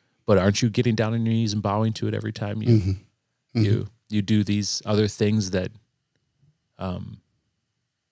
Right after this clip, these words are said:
Speaker 1: that God isn't really on board with?
Speaker 2: Mm.
Speaker 1: You know?
Speaker 2: You've talked a lot about of ex-, uh, external idols,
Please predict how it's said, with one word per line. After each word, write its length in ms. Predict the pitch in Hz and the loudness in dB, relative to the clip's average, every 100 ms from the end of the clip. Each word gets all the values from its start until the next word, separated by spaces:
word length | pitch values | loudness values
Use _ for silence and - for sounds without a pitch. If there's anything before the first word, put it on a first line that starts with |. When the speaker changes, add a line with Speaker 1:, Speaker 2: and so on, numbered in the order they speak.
| _ _ _ _ _ _ _ | _ _ _ _ _ _ _
Speaker 1:
that 180 | 104 92 | -2 0
God 300 | 98 92 92 - _ _ _ _ _ _ _ _ _ _ _ | -2 -2 -6 -14 _ _ _ _ _ _ _ _ _ _ _
isn't 240 | 123 107 98 | 2 2 2
really 220 | 101 101 | 0 2
on 160 | 95 95 | 0 0
board 200 | 104 107 | 0 0
with? 260 | 120 - - _ | -4 -8 -20 _
Speaker 2:
Mm. 260 | 107 92 87 - _ _ _ _ - 104 | 0 0 -2 -14 _ _ _ _ -10 -6
Speaker 1:
You 100 | 101 | -4
know? 140 | 98 113 - - | -4 -8 -12 4
Speaker 2:
You've 140 | 131 | 4
talked 260 | 113 127 110 | 6 4 6
a 40 | 117 | 6
lot 220 | 110 107 | 6 6
about 260 | 98 101 | 4 4
of 100 | 101 | 6
ex-, 260 | 101 98 - - 107 107 | 4 4 0 0 2 4
uh, 320 | 104 95 92 90 - _ | 4 4 4 2 -6 _
external 540 | 117 101 - 107 101 - | -2 -2 0 2 2 2
idols, 560 | 98 95 101 - - | 2 2 0 -2 -6